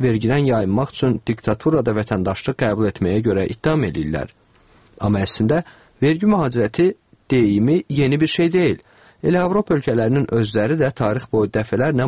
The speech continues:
başqasının milyarderlərini aşağı vergilərlə toğlamağa çalışıblar. Elə ötən il Britaniya baş naziri David Cameron demişdi ki, onun ölkəsinə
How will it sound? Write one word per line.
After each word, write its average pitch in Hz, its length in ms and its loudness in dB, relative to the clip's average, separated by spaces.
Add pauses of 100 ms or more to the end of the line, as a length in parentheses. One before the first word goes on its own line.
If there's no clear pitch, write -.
başqasının 117 480 -2
milyarderlərini 98 840 0 (440)
aşağı 180 300 0
vergilərlə 120 640 0 (180)
toğlamağa 117 480 0
çalışıblar. 76 480 -4 (560)
Elə 160 220 2
ötən 160 260 0
il - 140 -6 (340)
Britaniya 123 380 0
baş 110 180 -4
naziri 110 420 -2
David 98 360 -2
Cameron 95 360 0
demişdi 123 300 -2
ki, 180 160 0 (460)
onun 202 320 2
ölkəsinə 165 480 0